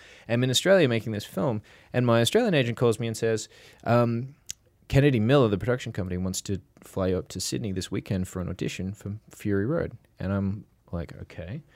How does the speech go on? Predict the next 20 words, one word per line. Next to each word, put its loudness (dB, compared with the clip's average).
So 8
on 0
Saturday 6
I 4
go 2
up, 2
and 4
it 2
turns 4
out 8
to -6
be 0
a -8
six-hour 2
ordeal, -2
um, 2
like, 2
an, 2
an 4
incredible 2